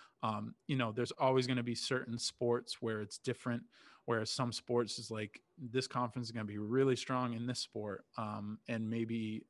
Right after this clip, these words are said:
uh, not as strong in another. But I, I think if you ask the coaches across the board, they would say, like, they feel like the competition level is really good and that it, it, it's a really good fit for us. So I'm excited about it and excited about seeing,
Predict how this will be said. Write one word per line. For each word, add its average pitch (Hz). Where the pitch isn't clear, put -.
uh, 110
not 117
as 110
strong 113
in 117
another. 110
But -
I, 123
I 113
think 147
if 135
you 120
ask 117
the 104
coaches 113
across 113
the 113
board, 110
they 123
would 113
say, 117
like, 110
they 110
feel 120
like 107
the 113
competition 113
level 110
is 104
really 113
good 113
and 107
that 104
it, 110
it, 107
it's 127
a 117
really 117
good 107
fit -
for 101
us. -
So 113
I'm 139
excited 127
about 123
it 123
and 113
excited 113
about 110
seeing, 107